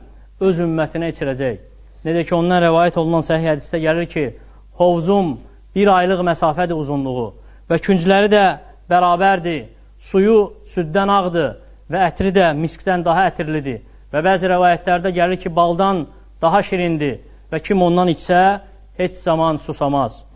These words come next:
Və başqa bir rəvayətdə gəlir ki, Peyğəmbər sallallahu əleyhi və səlləm buyurur ki, mən ümmətimi hovuzumun qabağında qarşılayacağam. Onları dəstəmaz əzalarının parıltısından, nurundan tanıyacağam.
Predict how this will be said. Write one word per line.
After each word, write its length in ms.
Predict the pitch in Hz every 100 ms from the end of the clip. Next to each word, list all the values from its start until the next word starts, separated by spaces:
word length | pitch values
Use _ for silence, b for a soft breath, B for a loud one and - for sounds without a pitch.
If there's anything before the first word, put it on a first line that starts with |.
| b b -
Və 80 | 156
başqa 280 | 170 - 185
bir 120 | 175
rəvayətdə 400 | 170 170 160 190 180
gəlir 300 | 170 185 180
ki, 100 | 180
Peyğəmbər 420 | 180 170 175 190
sallallahu 240 | 180 175 175
əleyhi 80 | 165
və 60 |
səlləm 260 | 185 185 175
buyurur 300 | 170 185 190
ki, 140 | 190 180 - B B -
mən 240 | 170 185
ümmətimi 580 | 180 175 165 160 175 185 202 202 b b -
hovuzumun 480 | 190 180 180 208 202
qabağında 460 | 185 185 180 190 190
qarşılayacağam. 840 | 185 170 175 175 170 180 156 127 - b b
Onları 420 | - 160 160 170 165
dəstəmaz 580 | 165 - 165 170 175 - 170
əzalarının 600 | 160 156 156 151 151 170 160
parıltısından, 760 | 156 151 135 - 156 160 160
nurundan 480 | 156 156 160 170 180
tanıyacağam. 640 | 170 160 151 143 147 139